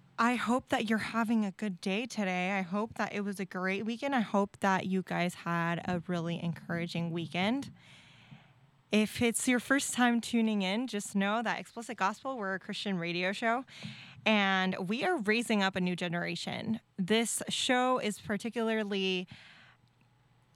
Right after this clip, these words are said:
uh, we, um, my, um, audience is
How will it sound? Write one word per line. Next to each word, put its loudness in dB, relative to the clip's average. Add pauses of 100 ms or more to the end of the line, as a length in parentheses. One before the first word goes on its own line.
(120)
uh, 0
we, 2
um, 2
my, 2
um, 0
audience 2
is -6